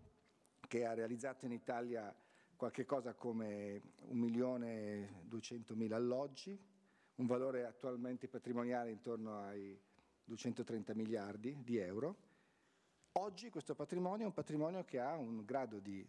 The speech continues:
degrado, sofferenza e morosità spaventoso. Ci sono settecento, settecentomila persone in graduatoria, con una media di ingresso anno intorno ai set-, alle settecento unità.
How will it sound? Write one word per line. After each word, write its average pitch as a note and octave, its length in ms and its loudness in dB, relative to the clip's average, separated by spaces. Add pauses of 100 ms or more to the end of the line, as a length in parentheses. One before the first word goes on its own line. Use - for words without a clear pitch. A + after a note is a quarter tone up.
degrado, A#2+ 680 0
sofferenza A#2 760 -2
e G#2 60 -6
morosità C3 760 0 (320)
spaventoso. A#2+ 880 0 (1300)
Ci - 160 -8
sono B2 640 0
settecento, C3 920 0
settecentomila C3+ 800 0
persone C#3 320 -2
in B2+ 40 2
graduatoria, D3+ 760 2
con B2 200 -4
una A#2+ 200 0
media C3 340 4
di A#2 100 0
ingresso A#2 800 0
anno A#2 280 4
intorno A2 320 2
ai G#2+ 60 2
set-, - 220 -8
alle A2 120 -2
settecento A2 540 -10
unità. F#2+ 360 -6